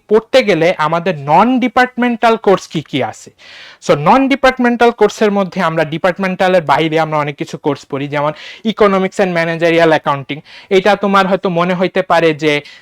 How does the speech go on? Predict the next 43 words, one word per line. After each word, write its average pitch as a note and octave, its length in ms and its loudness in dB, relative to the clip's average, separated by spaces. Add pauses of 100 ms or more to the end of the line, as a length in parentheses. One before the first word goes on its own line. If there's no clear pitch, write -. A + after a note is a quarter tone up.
(120)
আহ, C3+ 200 2
"ভাই, D#3+ 240 2
আমি F3 200 -2
ইঞ্জিনিয়ারিং F#3 640 0
পড়তে G#3 320 0
আসছি, F#3+ 280 -2
আমি E3+ 160 0
ইকোনমিক্স F#3+ 640 -2
আর F3+ 100 4
অ্যাকাউন্টিং F#3 540 -2
কেন D#3 240 0
পড়বো?" B2+ 380 -8 (300)
But C#3+ 180 -2
actually E3+ 580 0
ওই F3+ 120 4
যে F#3 120 -2
তোমাকে F3 340 -2
বললাম D3+ 420 0
যে C#3+ 100 -8
ইঞ্জিনিয়ারিং E3 600 -4
ইকোনমি E3 440 -2
আমরা D#3 200 -2
পড়ি, D3 300 -4 (280)
তো D3+ 100 0
সেখানে E3+ 640 0
তোমার D#3 420 -2
actually D#3+ 680 -4 (600)
এই D#3 240 0
ইকোনমিক্স G#3 640 -2
আর G3 100 2
ম্যানেজারিয়াল E3+ 720 0
অ্যাকাউন্টিং G3 520 -4
এর E3 140 -2
জ্ঞান D3+ 300 -2
যদি F3 200 0
তোমার F3+ 220 -4
না D3+ 240 -4
থাকে, A3+ 220 -6
ওইটা D#3 340 -2
তুমি E3 200 -8
বুঝতে D#3+ 340 -4
পারবা C#3 320 0
না। A2+ 120 -16